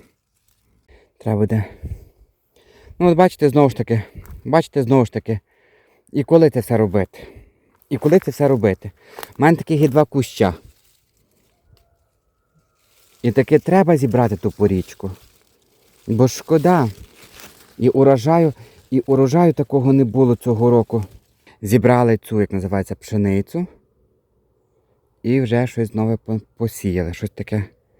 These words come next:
ріпак чи що це, не знаю. Ну, щось, щось вже посіяли. Так. Порічка.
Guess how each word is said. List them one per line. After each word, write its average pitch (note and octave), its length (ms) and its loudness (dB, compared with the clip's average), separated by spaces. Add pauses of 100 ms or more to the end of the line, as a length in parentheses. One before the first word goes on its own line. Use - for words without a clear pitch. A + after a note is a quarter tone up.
(300)
ріпак G#2+ 460 -2
чи - 140 -12
що A#2+ 200 -10
це, A2+ 120 -14
не G2+ 140 -8
знаю. F#2 280 -12 (180)
Ну, G#2 100 -14
щось, - 320 -10 (600)
щось A#2 220 0
вже G#2+ 140 -2
посіяли. G#2 580 -8 (3500)
Так. - 320 -2 (3250)
Порічка. - 580 -12